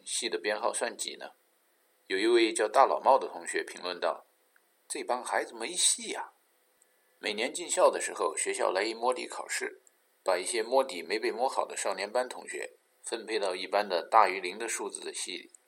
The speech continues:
然后按摸底考试的成绩，把一些正常年龄的一年级孩子编入一个叫零零班的系，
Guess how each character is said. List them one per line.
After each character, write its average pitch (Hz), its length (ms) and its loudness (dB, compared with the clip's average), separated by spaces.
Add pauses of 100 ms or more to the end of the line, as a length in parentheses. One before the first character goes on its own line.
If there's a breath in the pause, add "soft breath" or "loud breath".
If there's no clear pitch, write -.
(420)
然 95 180 -6
后 98 200 4
按 98 180 4
摸 113 160 0
底 120 140 -8
考 - 180 -2
试 - 180 -4
的 101 80 -6
成 82 240 -8
绩， - 280 -12 (240)
把 78 140 -2
一 80 60 -6
些 101 160 -2
正 139 220 -6
常 101 160 -4
年 87 160 -2
龄 92 140 -8
的 90 100 -2
一 127 140 -8
年 90 180 -6
级 71 100 -10
孩 76 220 -4
子 - 220 -14 (440)
编 104 200 2
入 98 120 -2
一 85 120 -2
个 90 120 0
叫 87 200 2
零 98 200 -4
零 120 220 -4
班 127 160 2
的 104 80 -6
系， - 320 -8